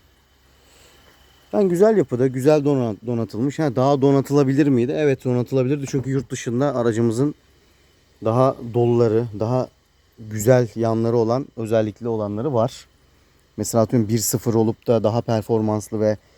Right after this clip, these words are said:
daha az yakan, aynı zamanda yine elitin özelliklerine sahip olan araçlar var. Ama bizim ülkemizde ne doğru düzgün bir sıfır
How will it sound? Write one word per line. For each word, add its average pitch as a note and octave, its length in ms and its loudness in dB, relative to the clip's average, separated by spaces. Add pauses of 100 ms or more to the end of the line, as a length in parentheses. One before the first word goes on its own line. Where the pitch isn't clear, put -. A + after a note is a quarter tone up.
(180)
daha A2+ 180 2
az A2 220 2
yakan, G#2+ 380 -2 (540)
aynı C3+ 260 0
zamanda C3+ 340 4
yine C3+ 380 2
elitin B2 480 2 (320)
özelliklerine A2+ 760 0
sahip B2 440 0
olan A#2 280 0
araçlar A2 460 -2
var. G#2+ 280 -4
Ama A#2+ 200 -2
bizim B2+ 220 0
ülkemizde B2 640 -2
ne C3+ 280 0
doğru B2 220 0
düzgün A#2 240 -2
bir B2+ 100 -2
sıfır A#2 360 -8